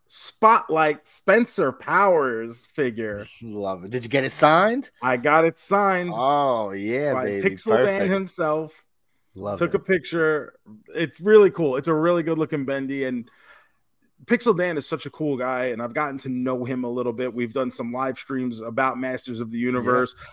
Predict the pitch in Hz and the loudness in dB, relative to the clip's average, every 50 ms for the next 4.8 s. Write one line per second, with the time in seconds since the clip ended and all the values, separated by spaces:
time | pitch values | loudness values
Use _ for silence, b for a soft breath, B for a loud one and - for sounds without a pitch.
0 | B B B 113 110 - 131 127 123 120 123 117 110 113 98 104 127 131 - - | B B B -4 -2 0 0 0 0 0 -2 -2 -4 -6 -6 -4 -6 -6 -4 -4
1 | 131 120 117 110 - - 135 127 123 - - 107 101 98 92 95 117 127 131 131 | -4 -2 -4 -4 -6 -4 -4 -4 -4 -4 -8 -12 -12 -12 -10 -8 -4 -4 -2 0
2 | 127 123 127 123 117 - b b b b b b b b b _ - 147 151 151 | 0 0 -2 -2 -4 -8 b b b b b b b b b _ 0 2 2 2
3 | 151 147 - - _ _ _ _ _ _ _ _ _ _ _ _ - 165 165 175 | 0 -2 -8 -16 _ _ _ _ _ _ _ _ _ _ _ _ -2 0 2 2
4 | 202 233 247 - - - 196 196 - - 131 117 104 98 98 | 2 2 2 0 0 -2 -2 -2 -2 -2 -2 -2 -2 -4 -6